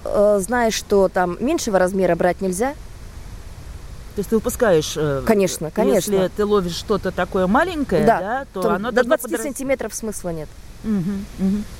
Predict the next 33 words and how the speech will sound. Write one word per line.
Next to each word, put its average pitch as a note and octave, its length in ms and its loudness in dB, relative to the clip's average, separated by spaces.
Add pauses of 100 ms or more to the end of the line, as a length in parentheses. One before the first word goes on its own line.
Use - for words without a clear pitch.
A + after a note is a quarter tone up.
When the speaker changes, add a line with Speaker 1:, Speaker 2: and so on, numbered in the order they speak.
(240)
Speaker 2:
Чтобы G#3+ 260 0
она G#3+ 160 2
выросла G3+ 520 0
и D#3 120 0
Speaker 1:
Конечно. G3+ 560 2
Speaker 2:
размножалась, F3+ 760 0
да? - 60 -2
Speaker 1:
Конечно, G3 520 2
да. F3+ 240 -2 (340)
Speaker 2:
Так, C#3 240 0
а A#3 200 2
что G#3+ 140 -8
касается G#3 480 -2
крабов? F3 540 0 (380)
Ну, G#3 60 -4
какой E4 260 2
ветер-то, A#3 500 -2 (140)
а? G4 40 -4 (220)
Как A3+ 120 0
на A3 100 0
Камчатке, G#3+ 500 -2
кстати, D#3 320 -2
Speaker 1:
Да. A#3 220 6
Speaker 2:
такой A3 140 0
ветер D3+ 240 -6
бывает, C#3+ 320 -10 (100)
да. D#3 100 -8
Speaker 1:
Бывает, A#3+ 440 4
бывает B3+ 240 0 (100)
сильнее, E4 280 0
конечно. G3+ 400 -2 (360)
А, G#3 400 4 (200)
Speaker 2:
Крабы. F#3 300 0